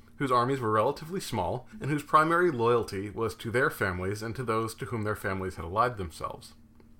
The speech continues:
With this context in mind, it should not be surprising that conflict was very widespread, of a low intensity,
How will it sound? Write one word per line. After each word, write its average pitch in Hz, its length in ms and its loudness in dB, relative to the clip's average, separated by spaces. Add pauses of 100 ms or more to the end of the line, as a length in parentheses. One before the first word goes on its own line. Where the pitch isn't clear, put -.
(100)
With 131 120 -8
this 170 120 -4
context 156 460 0
in 107 120 -4
mind, 120 380 4 (160)
it - 100 -6
should 190 140 -2
not 208 140 4
be 214 80 -6
surprising 120 540 2
that 147 140 -4
conflict 160 680 -2
was 127 680 2 (260)
very 196 320 6
widespread, 117 720 2 (240)
of 135 100 0
a 147 40 2
low 120 200 4
intensity, 151 640 0